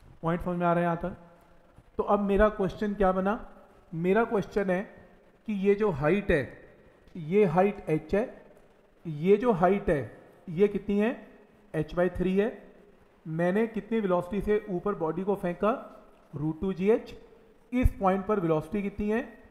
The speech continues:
under root of four by three G H। ये कहानी है, राइट? और यहाँ पे वेलोसिटी ज़ीरो है।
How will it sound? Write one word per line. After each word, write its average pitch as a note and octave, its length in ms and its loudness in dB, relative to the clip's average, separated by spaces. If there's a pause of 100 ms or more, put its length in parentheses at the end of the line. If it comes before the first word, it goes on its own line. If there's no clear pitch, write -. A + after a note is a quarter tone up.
(320)
under F3 260 0
root G#3+ 220 -4
of A3 140 0 (180)
four E3 200 0 (100)
by F#3 180 2 (720)
three F3+ 300 2 (760)
G D#3 220 -6
H। G2 160 -12 (160)
ये F#3+ 180 -2
कहानी C3+ 360 -6
है, D#2+ 140 -16 (1300)
राइट? D#3+ 260 -8 (320)
और E3+ 100 0
यहाँ E3+ 180 2
पे E3+ 120 -6
वेलोसिटी D#3 400 -6
ज़ीरो C3 260 -8
है। E2 140 -18